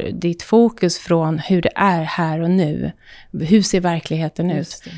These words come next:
Speaker 1: Vad är utgångspunkten? Eh, därifrån kan jag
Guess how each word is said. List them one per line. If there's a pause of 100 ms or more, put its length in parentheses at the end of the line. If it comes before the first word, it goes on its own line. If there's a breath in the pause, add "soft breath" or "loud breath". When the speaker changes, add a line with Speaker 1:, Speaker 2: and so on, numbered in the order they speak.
(160 loud breath)
Speaker 1:
Vad
är
utgångspunkten? (540 loud breath)
Eh, (200)
därifrån
kan
jag